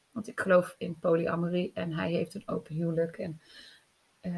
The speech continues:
dat erotisch feestje waar ik over een aantal weken naartoe ga, daar gaat hij volgens mij ook met een vriendengroepje naartoe. Dus wie weet gaan we elkaar weer zien. Maar dat was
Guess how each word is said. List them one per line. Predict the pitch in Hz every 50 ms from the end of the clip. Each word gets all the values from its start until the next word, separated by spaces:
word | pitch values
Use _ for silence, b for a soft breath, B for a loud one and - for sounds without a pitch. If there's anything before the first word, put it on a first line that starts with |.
| 180 180 202
dat | - 180 160 -
erotisch | - 180 180 185 180 - -
feestje | - 170 165 165 - 175
waar | 160
ik | 160 170
over | 170 165 165
een | 165 151
aantal | 170 170 165 - 175
weken | 156 160 160 165 170
naartoe | 165 160 165 - 180 -
ga, | - 160 156 98 90 - _ _ _ _ _ _ _ _
daar | - 175
gaat | 165 - 165 160
hij | 170 170 170
volgens | 180 170 160 -
mij | - 156 156
ook | 214 -
met | 254 233
een | 220 214
vriendengroepje | - - 208 208 208 - - 214 - -
naartoe. | 202 185 190 - - 214 202
Dus | 202 185 170
wie | 175 -
weet | - - 190 -
gaan | - - 170 165
we | 160
elkaar | 160 156 - 160 156
weer | - 165 156
zien. | - 226 233 240 254 247 - - b b b b b b b b b b b _ _ _ _ _ _ _ _ _ _ _ _ _ _ _ _ _ _
Maar | - - 170
dat | - 180 175
was | 170 160 151 - - - - - - -